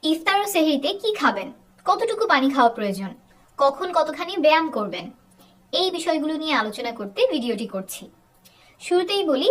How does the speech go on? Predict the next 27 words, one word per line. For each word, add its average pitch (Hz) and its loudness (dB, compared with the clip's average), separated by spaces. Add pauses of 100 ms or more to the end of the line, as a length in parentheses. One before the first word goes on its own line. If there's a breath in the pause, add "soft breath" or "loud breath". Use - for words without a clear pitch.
ইফতারে 302 2
কি 269 -4
কি - -10
খাবেন। - -10 (680 soft breath)
অনেকেই 311 2
ইফতার 330 -2
শুরু 320 0
করেন 302 0 (100)
খেজুর 294 0 (100)
দিয়ে। 202 -4 (500 soft breath)
এটা 294 4 (120)
খুব 415 -4 (120)
ভালো 285 6
একটা - -2
অভ্যাস। 247 -4 (380 soft breath)
খেজুরে 277 2
ন্যাচারাল 285 0
সুগার 277 4 (100)
আছে, - -6 (420 soft breath)
আপনাকে 247 -2
দ্রুত 294 -4 (180)
সারাদিনের 254 0
ধকল 240 0
কাটিয়ে 269 -2
উঠতে 269 -6 (140)
সাহায্য 240 0 (120)
করবে। 180 -8